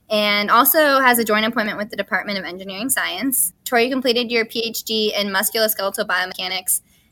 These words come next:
at the University of Western Australia, and then you came to Stanford for your postdoc and actually set up the Stanford Human Performance Lab, where, uh, we work now. So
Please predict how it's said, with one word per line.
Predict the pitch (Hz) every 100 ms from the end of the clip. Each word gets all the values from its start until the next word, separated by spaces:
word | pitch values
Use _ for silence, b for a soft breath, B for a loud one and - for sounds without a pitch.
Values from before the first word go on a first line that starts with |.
| _
at | 190 208
the | 202
University | 202 202 196 202 208 - 196 190 -
of | 190
Western | 185 190 - 196
Australia, | 180 - 180 185 185 180 -
and | 196
then | 220
you | 233
came | 226 214 190
to | 185
Stanford | 202 190 214 220 214
for | 208
your | 180
postdoc | - 269 294 233 208 226 - -
and | 196
actually | 196 - 220 202
set | - 196
up | 185 - _
the | 202
Stanford | - 190 190 196
Human | 190 185 180
Performance | 190 185 294 311 262 208
Lab, | 185 180 185 - _ _ _ _
where, | - 208 196 190 190 185 208 _ _ -
uh, | 185 175 175
we | 240 311
work | 220 196
now. | 208 190 185 190 220 -
So | - - 196 190 180 180